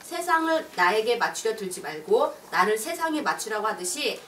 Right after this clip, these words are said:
고대 중국인들의 생각은 주변들과의 조화와 권력의 명령에 복종하는 시스템이라 할 수 있습니다. 중국 음악이 대부분 단선율이란 점에서도 중국인들의 인치성에 대한 추구를 엿볼 수 있습니다.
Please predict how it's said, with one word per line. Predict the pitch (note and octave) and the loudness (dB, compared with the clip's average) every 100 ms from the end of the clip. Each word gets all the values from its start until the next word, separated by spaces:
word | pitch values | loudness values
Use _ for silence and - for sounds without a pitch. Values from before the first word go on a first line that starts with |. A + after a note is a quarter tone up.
| - - | -18 -4
고대 | A3+ B3 A#3 | 0 4 4
중국인들의 | - G#3 A#3+ A3+ A3+ | 4 2 -4 -4 -2
생각은 | A3+ G#3+ F#3 F#3+ C4 D4 | 0 0 0 -2 -4 -6
주변들과의 | - G#3 A3 G#3 G3 G3+ G#3+ | -6 -2 0 0 0 -2 -2
조화와 | F#3+ E3+ F#3 B3 | -6 -4 2 2
권력의 | - F3+ F3 F#3+ G3+ | 0 -6 -6 -4 -4
명령에 | F3+ E3+ A3+ C4 C4 | -4 -8 -6 -6 -6
복종하는 | F#3+ A#3 A3 A#3 | -8 -2 0 0
시스템이라 | A#3+ F4 - D#4+ C#4+ A#3+ | -4 -8 -10 -8 -6 -4
할 | C4+ | -4
수 | G#3 | -8
있습니다. | F#3 E3 D#3 D3 D#3 F3+ - - - - - | -10 -10 -10 -6 -6 -6 -12 -20 -20 -18 -8
중국 | B3+ C4 C4+ A3 | -2 0 2 2
음악이 | B3 C4+ G#3+ A#3+ | 4 2 2 -4
대부분 | A3+ G3 G#3+ B3 A3+ | -2 -2 -2 -2 -4
단선율이란 | G3+ F#3+ C#4 C#4 C4 B3 | -4 -6 -4 -4 -4 -4
점에서도 | A#3+ G3 G3 G3+ F3+ F3 G3+ F#3 | -4 -4 -2 -2 -4 0 0 0
중국인들의 | - G3+ A#3+ G#3 G3+ G#3 | -2 -4 -4 -4 0 0
인치성에 | F#3 F#3 B3+ A3+ A3 | 0 -6 -6 0 2
대한 | F#3+ G#3 | 2 -2
추구를 | - D#4 D4+ D4 | -4 -6 -6 -8
엿볼 | - - A3+ | -8 -8 -8
수 | G3 | -8
있습니다. | F#3+ E3 E3+ F3+ G3 F3 | -10 -10 -10 -4 -4 -4